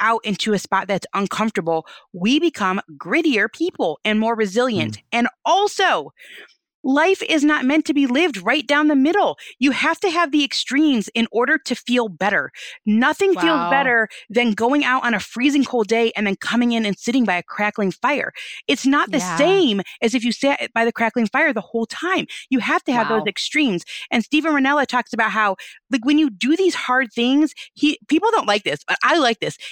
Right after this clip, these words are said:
Speaker 1: He says, "I tell my kids they're gonna do hard things so they can hang out with the cool people when they're older." Which, whatever. I mean, who really are the cool people? But the, but the point is,
Speaker 3: <laughs>
Speaker 1: you have things to talk about and you have experiences and you've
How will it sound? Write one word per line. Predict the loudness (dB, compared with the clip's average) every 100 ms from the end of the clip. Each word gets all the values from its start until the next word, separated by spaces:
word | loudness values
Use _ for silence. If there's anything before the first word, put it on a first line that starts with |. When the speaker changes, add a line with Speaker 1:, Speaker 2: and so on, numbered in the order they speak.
| -2
Speaker 1:
He | 0 2
says, | 0 -2 -4 _ -2
"I | 0
tell | 2 2
my | 0
kids | 0 -2 0
they're | -2 0
gonna | 2 2
do | 0
hard | 0 -2 0
things | 0 0 -2 -18 -10
so | -2 0
they | 2
can | 0
hang | 0 0
out | 0
with | -4
the | -8
cool | -4 -2 0
people | -2 -2 0
when | 0
they're | 0 -2
older." | -4 -4 -4 -6 -18 -20 -14 -2
Which, | 0 2
whatever. | 2 2 2
I | 2
mean, | 2
who | 2 2 2
really | 2 2
are | 0 0
the | -4
cool | -2 -2
people? | 0 -2
But | -2 -2
the, | -2 _ -16
but | -8
the | -8
point | -2 0 2 2
is, | 2
Speaker 3:
<laughs> | 0 -4 -8 -6 -2
Speaker 1:
you | 0
have | 2 0
things | 2 0
to | 0
talk | -2 -2 0
about | 0 0 0
and | 2
you | 2
have | 2 0 -2
experiences | -4 -2 2 2 2 2
and | 2
you've | 2